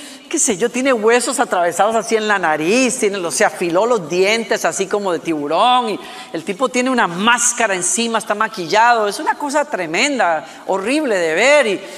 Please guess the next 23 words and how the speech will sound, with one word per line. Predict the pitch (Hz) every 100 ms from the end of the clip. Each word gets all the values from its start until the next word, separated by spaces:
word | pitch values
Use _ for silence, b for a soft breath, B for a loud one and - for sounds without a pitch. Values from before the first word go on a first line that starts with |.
| B -
el | 180 -
tipo | 233 269
está | - 262
listo | 262 254 -
así | 240 254
como | 247 220
echando | - 233 247 240
humo, | 254 330 330 262
como | 247 220
si | 208
fuera | 202 240 254
un | 247
toro | - 247 247
que | 233
acaba | 196 208 220
de | 214
salir, | 190 202 226
está | -
echando | 220 233 233 233
humo | 233 240
por | 226 202
la | 190
nariz, | 185 220 262